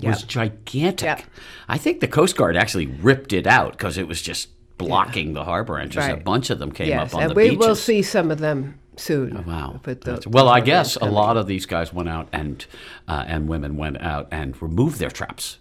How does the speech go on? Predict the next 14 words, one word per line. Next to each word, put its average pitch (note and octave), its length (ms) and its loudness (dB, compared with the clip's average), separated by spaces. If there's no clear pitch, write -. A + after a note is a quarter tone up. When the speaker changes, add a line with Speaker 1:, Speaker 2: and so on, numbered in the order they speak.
Speaker 1:
before E2+ 320 -4
this D2+ 160 -6
series C2 340 -6
of - 60 -12
storms - 320 -10
Speaker 2:
Ah. A#2+ 240 -6
Speaker 1:
for B2 140 2
that F#2 220 4
very A2 420 4
reason. G#2+ 400 2
Speaker 2:
Yeah. B2 40 -12
These A3 280 6
are G3 180 6
generally, G3+ 880 2